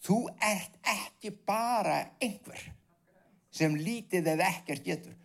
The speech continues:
Þú ert ekki einu sinni ormur. „Ó, ég er aumur maðkur.“ Nei, þú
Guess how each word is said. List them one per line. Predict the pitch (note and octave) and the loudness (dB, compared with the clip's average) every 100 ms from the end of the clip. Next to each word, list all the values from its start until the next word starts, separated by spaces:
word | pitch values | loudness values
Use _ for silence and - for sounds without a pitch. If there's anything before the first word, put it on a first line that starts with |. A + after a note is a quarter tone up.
| _ _ _ _ _ _ _ | _ _ _ _ _ _ _
Þú | F3+ | -2
ert | F3 | 0
ekki | F3 | 2
einu | G3+ A3+ | 2 2
sinni | D#3+ - | 2 8
ormur. | A#3 C4 G3 A2 - - _ _ _ _ _ - - - - - - - - - - - - - - - - - | 8 8 0 -4 -8 -14 _ _ _ _ _ -18 -16 -16 -20 -20 -20 -20 -20 -18 -18 -16 -16 -18 -20 -20 -18 6
„Ó, | F#3 G#3+ | 8 8
ég | G3+ G#3 | 6 4
er | G3+ G3 | 4 4
aumur | G#3+ G#3 G#3 | 4 2 6
maðkur.“ | G3+ G3 - - E3+ - - - | 6 6 0 0 -2 -4 -10 4
Nei, | D#3 | 6
þú | F3+ | 8